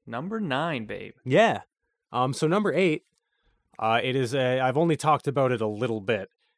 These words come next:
Speaker 2: but we're, <laughs> we're looking at Mob Psycho one hundred.
Speaker 1: Man, that made the top ten. Yeah, for how little you talk about it, I mean, you have recently, but I'm just really surprised.
Speaker 2: It's great, man. I,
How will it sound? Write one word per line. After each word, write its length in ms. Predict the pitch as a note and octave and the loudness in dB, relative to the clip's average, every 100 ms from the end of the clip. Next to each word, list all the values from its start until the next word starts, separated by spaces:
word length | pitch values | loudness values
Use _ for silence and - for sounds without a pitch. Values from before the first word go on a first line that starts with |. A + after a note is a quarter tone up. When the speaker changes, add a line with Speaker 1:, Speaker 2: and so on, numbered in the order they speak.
| _ | _
Speaker 2:
but 80 | C3 | -4
we're, 200 | B2 C#3+ | 2 2
<laughs> 80 | A#2 | 2
we're 100 | C#3 | 0
looking 200 | D3 E3+ | 0 0
at 100 | C3 | 0
Mob 320 | A#2+ B2+ C#3+ | 2 4 4
Psycho 360 | - D#3+ D3+ D#3 | 2 0 2 0
one 220 | B2 B2+ | 0 0
hundred. 380 | A#2 A2 F#2+ F#2 _ _ _ - | -2 -4 -4 -12 _ _ _ -14
Speaker 1:
Man, 320 | D3+ E3+ B2+ | -8 -6 -4
that 240 | C3+ A3 | -2 -2
made 280 | E3+ D#3 F3 | -2 -2 -2
the 100 | C#3 | -6
top 380 | - - D3+ D#3 | -8 -4 -4 -4
ten. 240 | C#3+ C3+ | -6 -4
Yeah, 140 | B2+ B2+ | -4 -4
for 360 | - C3 B2+ | -4 -6 -6
how 440 | B2+ D3+ G#3 F#3 C#3 _ - | -6 -2 -2 -4 -8 _ -14
little 320 | B2+ D3 E3+ | -4 -2 0
you 180 | C3+ D3+ | -2 -6
talk 320 | - A#2+ A#2+ | -6 -6 -6
about 300 | C3 C#3 C#3+ | -2 -2 0
it, 160 | D#3 - B2+ | -4 -8 -8
I 80 | B2+ | -6
mean, 140 | C3 | -4
you 80 | C3+ | -4
have 200 | C3+ C#3 | -2 -4
recently, 560 | B2 D#3 D#3 G#2+ A2 A2 | -4 -4 -6 -12 -12 -10
but 300 | A#2 A2 - | -8 -8 -8
I'm 200 | - A#2 | -10 -8
just 340 | A2+ A#2 - - _ _ _ - | -8 -8 -10 -18 _ _ _ -10
really 260 | B2+ D3+ | -4 -2
surprised. 600 | C#3+ - A#2+ A#2+ A2 - _ | -4 -6 -6 -6 -8 -14 _
Speaker 2:
It's 180 | E3+ A3+ | -2 -2
great, 380 | - B2 F3 C#3+ | -2 0 2 2
man. 260 | G#2+ A2 A2+ | 0 -2 -2
I, 360 | B2 F3+ C#3 | -2 0 -2